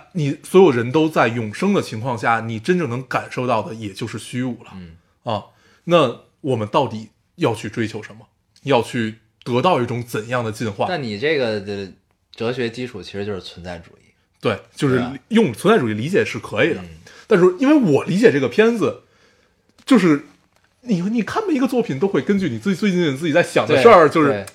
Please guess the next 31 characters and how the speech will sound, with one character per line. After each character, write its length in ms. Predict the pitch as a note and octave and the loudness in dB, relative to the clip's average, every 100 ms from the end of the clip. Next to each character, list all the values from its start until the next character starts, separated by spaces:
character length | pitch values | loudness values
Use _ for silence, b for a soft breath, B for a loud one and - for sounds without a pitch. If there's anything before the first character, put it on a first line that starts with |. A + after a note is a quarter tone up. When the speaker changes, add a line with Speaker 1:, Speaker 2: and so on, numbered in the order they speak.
| _ _ | _ _
Speaker 1:
对， 160 | C#3+ | -4
是 100 | C3 | -2
这 80 | D#3+ | 4
样 140 | G#3+ | 4
一 40 | G#3 | 6
种 180 | G#3 G#3 | 6 6
感 180 | G3+ | 2
受。 120 | - B2+ | -2 -2
Speaker 2:
因 60 | |
为， 60 | F3+ | 0
因 60 | |
为 100 | F3+ | -2
哲 180 | F3+ C3 | -4 -4
学 240 | C#3+ A#2+ A#2+ | 0 2 2
是 140 | A#2 | -4
基 160 | A2 B2 | -8 -8
于， 300 | A2 A2 G#2+ | -6 -8 -12
就 180 | - A2+ | -14 -12
是 100 | G2+ | -10
一 120 | G#2+ | -12
切 180 | B2+ F#3+ | -4 -2
的 60 | A#2 | -2
基 180 | A2 A2 | -6 -12
础， 140 | - - | -12 -2
Speaker 1:
对， 220 | C#3+ A2 | 0 0
Speaker 2:
其 60 | G2+ | -2
实 80 | - | -16
啊， 140 | D#2+ - F#2+ | -18 -18 -16
就 60 | |
是， 60 | F#2+ | 0
Speaker 1:
对。 220 | A#2+ G2+ | 0 0